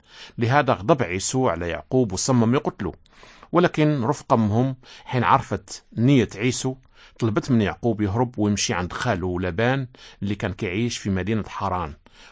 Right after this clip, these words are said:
وللتذكير حران هي المدينة اللي كان كيعيش فيها سيدنا إبراهيم في طفولته، وكانت موجودة في أرض العراق. على أي حال رفقة رسلات يعقوب عند خوها لابان حتى يهدأ غضب خوه عيسو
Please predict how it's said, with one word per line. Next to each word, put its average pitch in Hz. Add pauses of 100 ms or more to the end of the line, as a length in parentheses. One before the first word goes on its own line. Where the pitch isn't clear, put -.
وللتذكير 135 (420)
حران 117
هي 107
المدينة 131 (180)
اللي 104
كان 98
كيعيش 90
فيها 104
سيدنا 95
إبراهيم 98 (320)
في -
طفولته، 131 (280)
وكانت 117
موجودة 101
في -
أرض 101
العراق. 78 (720)
على 180
أي 131
حال 156 (220)
رفقة 175 (180)
رسلات 170
يعقوب 160
عند 110
خوها 120
لابان 117 (560)
حتى 147
يهدأ 101
غضب 104
خوه 101
عيسو 110